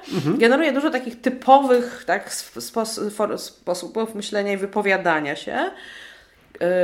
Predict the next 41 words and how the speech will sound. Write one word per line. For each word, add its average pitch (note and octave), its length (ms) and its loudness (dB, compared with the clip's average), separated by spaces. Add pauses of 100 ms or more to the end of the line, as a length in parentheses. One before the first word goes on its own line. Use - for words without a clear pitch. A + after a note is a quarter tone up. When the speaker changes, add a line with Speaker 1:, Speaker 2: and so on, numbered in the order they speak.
(380)
Speaker 2:
my C4+ 140 6
nie E4+ 120 6
z-, B3+ 160 0
my B3+ 100 0
sobie C#4 220 2
nie C#4 80 0
musimy C4+ 280 0
zdawać A#3+ 220 2
sprawy B3 220 0
z B3 40 -4
tego, A3 180 -2
że G#3+ 60 -2
one G#3 80 -2
są G#3+ 120 -4
metaforyczne, G3+ 540 -4
bo F#3 140 -2
to F#3 120 -4
jest F#3+ 120 -2
dla F3+ 80 0
nas F#3+ 100 0
zupełnie F#3 320 -2
przeźroczyste. F3 520 -4
My D#3+ 100 -2
tym, D#3 340 -2
my F3 120 2
tego E3+ 200 2
używamy F3 420 2
po E3+ 60 2
prostu, E3+ 260 -4 (1000)
mm, E3+ 640 -4
od - 360 0 (140)
zawsze, F3+ 580 4
tak? G3+ 240 0
Speaker 1:
Mhm. F3+ 200 4
Speaker 2:
Z - 20 2
pokolenia A3 360 0
na F#3 80 -4
pokolenie G3+ 380 -4
na E3+ 100 0
co F#3 160 -2
dzień. A#3+ 240 -4